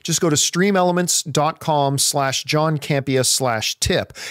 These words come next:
If, however, you are one of the people who's here watching live at this very moment,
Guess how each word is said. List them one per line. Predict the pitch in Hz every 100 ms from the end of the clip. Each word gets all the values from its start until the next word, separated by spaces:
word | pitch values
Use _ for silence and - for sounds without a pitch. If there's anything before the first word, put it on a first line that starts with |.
| -
If, | - 269 -
however, | 143 214 202 190
you | 180 190 190
are | 226 226 156 170
one | 180
of | 180
the |
people | 151 190 165
who's | 170 160
here | 180 175 156
watching | 143 120 147 185 - 156
live | 139 180 151 147
at | 135
this | 135
very | 131 156
moment, | 139 175 151